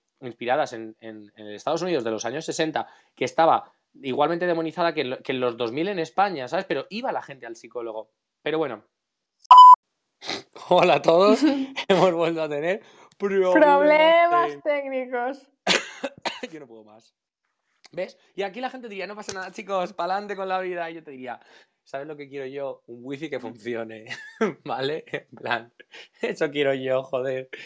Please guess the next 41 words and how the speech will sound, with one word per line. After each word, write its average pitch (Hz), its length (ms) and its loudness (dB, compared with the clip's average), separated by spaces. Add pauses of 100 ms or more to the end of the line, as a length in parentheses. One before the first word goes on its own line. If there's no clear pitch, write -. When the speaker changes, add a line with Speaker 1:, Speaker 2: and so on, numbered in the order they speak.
(180)
Speaker 1:
Y 123 80 -12
no 120 60 -10
me 131 80 -8
están 127 180 -10
dejando, 110 460 -16
no 120 100 -14
me 127 60 -16
están 139 220 -14
dejando 151 320 -14
hacer 170 160 -10
un 160 100 -10
podcast 185 440 -6
divertido - 680 2
y 190 320 2
educativo 131 480 4
a 117 60 0
partes 120 460 2
iguales. 117 340 -2 (420)
¿Qué 165 80 8
es 180 60 6
lo 196 60 6
último 190 260 2
que 170 80 4
había 160 140 4
Speaker 2:
<laughs> - 0 -
Speaker 1:
dicho? 156 260 -2
Perdón, 147 360 -2
que 143 100 -6
a 127 60 2
ver 131 140 -2
si 135 500 -4
Speaker 2:
Eh, 254 340 2
estabas 285 340 0
hablando 285 340 -2
de 269 100 0
eso, 254 160 -6
de 226 100 -6
que 233 80 -6
la 220 120 -2
gente 247 600 -6
mayor 233 540 -6